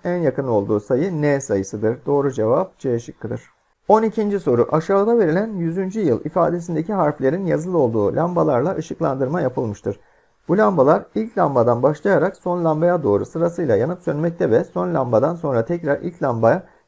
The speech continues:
yanıp sönerek ışıklandırma devam etmektedir. Buna göre aşağıdaki lambalardan hangisi bin dokuz yüz yirmi üçüncü sırada yanar? Şimdi buradaki periyodu bulalım öncelikle. Kaç tane lamba var?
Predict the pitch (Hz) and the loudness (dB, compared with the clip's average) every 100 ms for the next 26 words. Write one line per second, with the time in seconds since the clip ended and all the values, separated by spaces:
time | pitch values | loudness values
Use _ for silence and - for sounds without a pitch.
0 | - 139 180 - 151 160 135 175 - - | -4 -2 -2 -4 0 2 0 -2 -8 -4
1 | 143 117 117 175 170 143 120 101 101 98 | -4 -2 -2 -2 0 0 0 -4 -6 -2
2 | 98 104 - _ _ _ _ - 160 220 | -2 -2 -6 _ _ _ _ -4 0 0
3 | 185 131 196 - 151 - 170 170 202 165 | 2 2 0 -4 -6 -2 0 0 -2 -2
4 | 135 117 104 135 156 180 131 123 190 180 | 0 2 2 0 -4 -4 -6 -4 -6 -4
5 | 165 165 156 170 180 165 156 165 160 160 | -4 -2 -2 -4 -4 -4 -4 -2 -2 -2
6 | 147 151 156 175 - - 156 131 95 95 | -4 -6 -6 -6 -2 0 0 -2 -4 -6
7 | _ _ _ _ _ _ - 202 214 214 | _ _ _ _ _ _ -8 -4 -2 2
8 | 202 208 - 196 185 180 180 131 104 101 | 0 0 0 0 2 0 2 4 4 2
9 | 101 113 135 190 190 175 170 123 160 139 | -2 -4 -4 -4 0 -2 0 -2 0 0
10 | 120 95 104 185 | 2 4 4 2